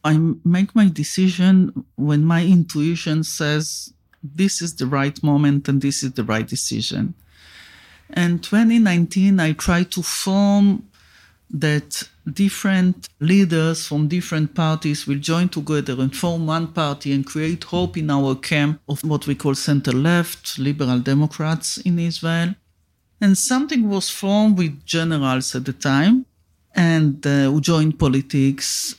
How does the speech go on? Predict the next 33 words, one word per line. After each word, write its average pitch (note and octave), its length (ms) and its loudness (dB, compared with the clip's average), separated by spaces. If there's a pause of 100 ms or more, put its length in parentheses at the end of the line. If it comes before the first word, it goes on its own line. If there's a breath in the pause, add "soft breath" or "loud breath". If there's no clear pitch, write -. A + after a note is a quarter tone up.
(160)
And D#3 520 2
I E3 120 0
could - 360 -4
continue, C4+ 560 4
but F#3 180 0
I E3+ 80 0
said, F3+ 280 -4
"Okay, G3 580 2 (100)
I, D#3+ 220 -2
I'm F3 180 0
splitting G#3+ 560 0
the D3+ 180 2 (120)
camp. C#3+ 440 0
Since F3+ 380 0 (180)
I G#3 220 4
believe E3 600 0
that C3+ 160 -4
there's C3 240 -2
a D3+ 80 -2
need E3 220 -6
for C#3+ 180 -8
one F3 320 2
big D#3+ 320 -6
party, G#3 340 0
why F3 180 -2
should F3 220 -6
I - 100 -2
stay - 360 -6 (200)
in, - 200 -6 (100)
in C#3 160 -2
a C3 40 -6
smaller E3 380 -2
party?" - 520 -10